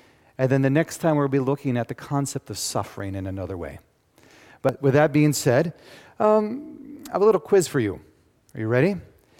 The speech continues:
Who said this? "Lord, why have you brought trouble on this people?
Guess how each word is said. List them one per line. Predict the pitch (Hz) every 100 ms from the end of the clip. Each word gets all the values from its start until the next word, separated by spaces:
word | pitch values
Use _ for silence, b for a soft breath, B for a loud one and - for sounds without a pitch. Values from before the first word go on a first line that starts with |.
| b b -
Who | 208 240 247 233 -
said | - - 156 147 143 - 98
this? | 117 92 - - - - _ _ _ _ _ b b b
"Lord, | - 208 220 190 107 101 - -
why | 117 113 165 220 226
have | 180 185 160
you | 175
brought | 113 139 175 - 143 _ _ _ _ _
trouble | - - 180 143 117 120
on | 127 123
this | 123 -
people? | - 139 - -